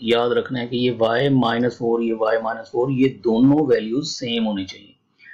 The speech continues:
अगर ये same नहीं है तो फिर आपके factor सही नहीं है। तो y माइनस फ़ोर हमने यहाँ लिखा और टू वाई माइनस वन यहाँ पे लिखा, equal to zero। इसको अलग-अलग कर लें, y minus four is equal to zero,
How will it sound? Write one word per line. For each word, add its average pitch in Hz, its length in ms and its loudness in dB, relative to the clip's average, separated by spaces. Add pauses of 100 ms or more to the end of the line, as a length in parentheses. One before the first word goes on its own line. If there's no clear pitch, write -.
(160)
अगर 123 200 2
ये 127 100 0
same 127 240 0
नहीं 139 380 4
है 139 180 0
तो 131 100 -6
फिर 120 180 0
आपके 113 240 0
factor - 340 -4
सही 101 260 -8
नहीं 90 240 -2
है। 87 60 -10 (500)
तो 110 140 -6
y 117 180 0
माइनस 131 300 0
फ़ोर 120 180 0
हमने 113 200 -2
यहाँ 107 200 0
लिखा 123 260 -2
और 113 240 2 (100)
टू 113 260 -6
वाई 113 180 -2
माइनस 110 420 -16
वन 101 140 -12
यहाँ 107 200 -8
पे 123 80 -4
लिखा, 113 380 -6 (320)
equal 101 360 -2
to 101 140 -2
zero। 104 300 0 (340)
इसको 113 300 -4
अलग-अलग 131 500 2
कर 127 140 0
लें, 127 140 -2
y 117 200 0
minus 110 280 -2
four 127 180 2
is 131 160 4
equal 120 200 2
to 120 100 -2
zero, 113 280 0